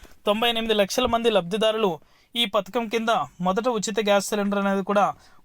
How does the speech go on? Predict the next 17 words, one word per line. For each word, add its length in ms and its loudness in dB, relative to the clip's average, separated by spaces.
పొందామని 580 0
చెప్పారు. 400 0
కాబట్టి 460 0
ఈ 140 0
సమర్థవంతంగా 920 0
డబ్బులు 500 0
కట్టి 380 0
సిలిండర్ 380 0
అనేది 200 -4
కూడా 160 -2
పొంది, 440 -2
మీ-, 180 -6
తిరిగి 240 -2
మళ్ళీ 340 0
అకౌంట్‌లో 460 0
జమ 260 -2
కాని 440 -2